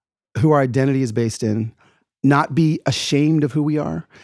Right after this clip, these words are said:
In order to get to the seeing piece, to see someone else, you gotta understand you first. You have to see yourself first. So in the first section of the book, I use a lot of stories. One story in particular is when I grew up in the South,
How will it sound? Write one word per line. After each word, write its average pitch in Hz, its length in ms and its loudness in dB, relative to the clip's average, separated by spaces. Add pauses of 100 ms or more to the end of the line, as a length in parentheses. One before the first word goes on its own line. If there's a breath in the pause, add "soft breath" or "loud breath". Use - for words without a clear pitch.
(200 loud breath)
In 151 180 6
order 170 300 4
to 131 460 0
get 135 360 2
to 151 100 0
the 120 100 2
seeing 127 560 -2
piece, 110 420 -6
to - 160 -8
see 139 220 -4
someone 127 260 0
else, 117 160 -2 (220 loud breath)
you 131 100 0
gotta 131 300 2
understand 101 460 -2
you 95 100 -4
first. - 360 -10
You 107 80 -2
have 127 240 -4
to 101 260 -2 (100)
see - 180 -10
yourself 104 340 -4
first. 151 240 0
So 156 180 2 (100)
in 202 240 4
the 175 120 4
first - 280 0
section 110 260 0
of 117 80 0
the 107 80 -2
book, 107 280 0 (420 loud breath)
I 147 40 4
use 151 200 4
a 139 40 4
lot 123 140 2
of 120 80 -2
stories. 110 280 -2
One 131 120 2
story 123 240 0
in 113 60 0
particular 113 480 -2
is 113 220 -2
when 123 500 2 (420 loud breath)
I 151 180 4
grew 151 280 4
up 131 320 2 (440 soft breath)
in 143 400 2
the 123 200 0
South, - 760 -6